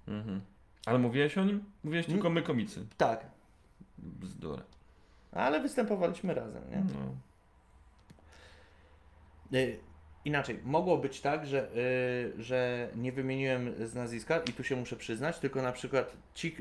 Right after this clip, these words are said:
Speaker 2: że powiedziałem na przykład coś w stylu, że „ci, którzy dzisiaj występują”, albo „ci, którzy, których dzisiaj zobaczycie”.
Speaker 1: Mhm.
Speaker 2: Wiesz, coś takiego, nie? Że odnosiłem się nie tylko do siebie, ale też, y, bo to na przykład, y, ten moment bardzo fajnie działał w niektórych sytuacjach. Jak ja to opowiadałem i na przykład grałem przed innymi komikami, to z-,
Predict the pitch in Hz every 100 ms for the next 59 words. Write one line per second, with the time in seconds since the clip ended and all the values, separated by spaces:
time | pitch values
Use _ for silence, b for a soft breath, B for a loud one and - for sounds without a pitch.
0 | 107 120 127 131 135 127 131 127 123 -
1 | 123 123 - - - 123 120 117 113 -
2 | - - 127 123 117 - 113 117 117 107
3 | 107 101 113 117 - 147 - 127 107 107
4 | 127 120 117 120 113 110 107 110 113 113
5 | 131 123 - 170 170 151 117 113 139 135
6 | 135 139 156 147 143 151 165 175 147 123
7 | - 123 117 117 120 117 127 - B B
8 | B - 131 135 151 196 196 208 196 202
9 | 202 - 139 160 208 208 131 170 240 170
10 | 190 190 190 185 180 180 165 160 160 151
11 | 151 147 160 156 160 208 156 - 113 -
12 | B B B 135 131 220 220 175 156 151
13 | 139 135 135 139 139 - 151 147 190 185
14 | 156 143 143 143 139 135 131 127 120 160
15 | 180 170 156 151